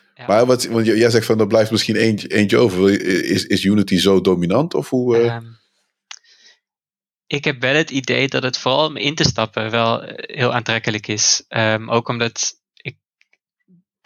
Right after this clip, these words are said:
Speaker 1: C plus plus heeft denk ik toch iets meer van een barrière dan C Sharp.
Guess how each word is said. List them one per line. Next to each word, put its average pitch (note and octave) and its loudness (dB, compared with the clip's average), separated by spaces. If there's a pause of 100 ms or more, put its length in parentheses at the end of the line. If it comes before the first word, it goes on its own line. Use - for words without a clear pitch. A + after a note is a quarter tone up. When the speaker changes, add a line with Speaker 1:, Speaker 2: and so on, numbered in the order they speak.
(120)
Speaker 1:
C A#2+ 0
plus - -2
plus - -2
heeft A#2+ -2
denk A#2+ -2
ik A#2+ -8
toch - -8
iets C#3+ 0
meer B2 0
van A#2+ -4
een A#2+ -4
barrière A#2+ 0
dan A#2 -4
C A#2 -2
Sharp. - -2